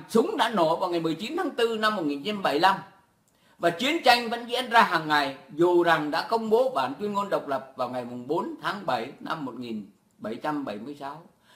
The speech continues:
nhưng chính quyền Anh ở chính quốc Anh vẫn không nhìn nhận chủ quyền độc lập của nhân dân Bắc Mỹ và vẫn, ờ, gửi quân sang Mỹ với quyết tâm diệt tận gốc, chốc tận rễ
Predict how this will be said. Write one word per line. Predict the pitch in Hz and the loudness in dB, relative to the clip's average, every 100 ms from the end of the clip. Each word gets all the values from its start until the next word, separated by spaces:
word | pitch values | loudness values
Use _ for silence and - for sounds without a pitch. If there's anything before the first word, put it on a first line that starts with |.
| - | -6
nhưng | 220 240 | -4 -4
chính | 269 - | -4 2
quyền | 202 180 | 2 4
Anh | 208 226 196 - _ | 2 2 -2 -10 _
ở | 139 139 | 2 2
chính | 151 262 381 | 2 -2 0
quốc | - | 2
Anh | 208 208 208 | 2 2 0
vẫn | 233 - | -2 0
không | 240 254 | 0 0
nhìn | 214 190 170 | 0 -2 0
nhận | 185 190 165 | 0 0 -8
chủ | 170 | -2
quyền | 180 160 | 0 0
độc | 165 | 0
lập | 165 156 - | 0 -2 -6
của | 139 | -6
nhân | 196 196 | -4 -4
dân | 190 | -2
Bắc | 196 - | -2 -2
Mỹ | 185 226 - _ - | -4 -6 -12 _ 0
và | 143 | 2
vẫn, | 147 185 240 - _ _ _ _ - | 4 2 0 -14 _ _ _ _ 0
ờ, | 175 175 175 175 | 4 6 4 2
gửi | 156 180 220 | 2 2 4
quân | 208 202 | 2 2
sang | 208 202 | -2 0
Mỹ | 196 233 339 - | -2 -2 -4 -2
với | 185 220 | -2 0
quyết | 254 285 - | 0 0 4
tâm | 214 202 160 | 2 2 -2
diệt | 185 170 190 | -2 0 -2
tận | 185 156 | -2 0
gốc, | 180 - - _ | 0 -2 -16 _
chốc | 226 - - | 0 0 -2
tận | 302 254 | -2 -2
rễ | - 214 339 | 0 0 0